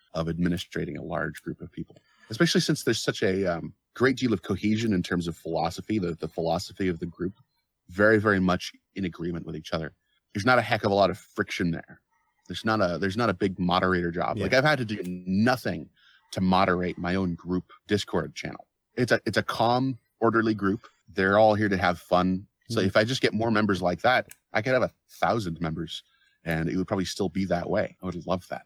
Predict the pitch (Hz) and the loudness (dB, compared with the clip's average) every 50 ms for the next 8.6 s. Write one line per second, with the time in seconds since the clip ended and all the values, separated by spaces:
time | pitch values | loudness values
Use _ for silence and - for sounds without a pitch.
0 | _ - 101 - 92 104 - - - - - - - 107 104 110 113 104 87 87 | _ -8 -6 -4 -2 -2 -2 -2 -2 -2 -4 -4 -2 0 2 2 2 2 0 -2
1 | 95 101 117 131 90 90 90 - - 90 - - - 95 90 92 101 98 101 85 | 0 2 2 2 2 2 0 -2 -2 -6 -8 -6 -6 -4 -4 -4 -4 -4 -4 -4
2 | 80 82 85 82 - - - - - 98 - - - 131 123 123 127 120 117 - | -4 -4 -4 -4 -4 -6 -6 -6 -8 -10 -8 -6 -2 0 2 2 2 0 -2 -6
3 | _ _ - 107 120 139 135 123 - - 92 - 95 - - - 85 87 90 - | _ _ -4 -2 0 0 0 0 -2 -2 -6 -6 -4 -4 -4 -2 -2 -4 -2 -2
4 | - 101 90 85 85 - - 85 98 101 101 98 92 - - - 92 - 110 101 | -4 -4 -4 -4 -6 -6 -2 0 0 0 0 -2 -6 -8 -12 -10 -4 0 2 2
5 | 107 92 90 80 76 - - - _ - 110 123 139 143 120 104 113 127 117 117 | 2 2 0 -4 -6 -8 -14 -12 _ -2 0 2 2 2 4 2 2 2 2 0
6 | 101 - 92 87 85 90 92 90 90 87 87 87 87 87 87 85 87 87 90 90 | -2 -4 -6 -6 -4 -4 -4 -4 -4 -4 -4 -4 -4 -4 -4 -4 -4 -4 -6 -6
7 | - 92 85 85 - - - 71 80 95 90 82 - - _ _ - _ - - | -6 -8 -8 -8 -8 -8 -6 -4 -4 -4 -4 -4 -8 -10 _ _ -20 _ -20 -20
8 | - - - _ - - 120 110 - - 180 | -20 -20 -20 _ -16 -14 -14 -4 2 2 2